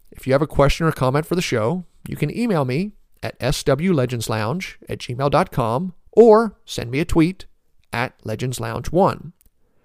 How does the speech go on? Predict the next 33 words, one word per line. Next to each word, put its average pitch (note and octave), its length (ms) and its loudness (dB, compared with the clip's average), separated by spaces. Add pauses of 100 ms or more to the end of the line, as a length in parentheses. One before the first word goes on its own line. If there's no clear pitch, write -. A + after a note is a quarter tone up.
(180)
Or, G3+ 460 8 (340)
if - 140 -12
you A2 80 -6
want A#2 100 -2
to A2+ 40 -2
get A#2 120 -6
your A2 80 -2
voice E3 320 4
on C3+ 80 -2
the A2 60 -6
show, A2 460 -2 (580)
just - 180 -12
record B2 380 0
your D#3 180 2
own B2+ 300 -2
audio G3 300 2
file G#2 440 -4 (120)
and - 180 -4
email A2 320 -2
it B2+ 80 -2
in. G3 300 -2 (1160)
Just - 200 -12
remember, D3+ 480 4 (180)
record - 380 -2
it - 180 -10
in G#2+ 220 -8 (100)
M B2+ 180 -2
P F#3+ 200 0
three D#3+ 460 -2 (140)
or - 240 -4
M A2+ 200 -4
P F3 160 -2
four B2 480 0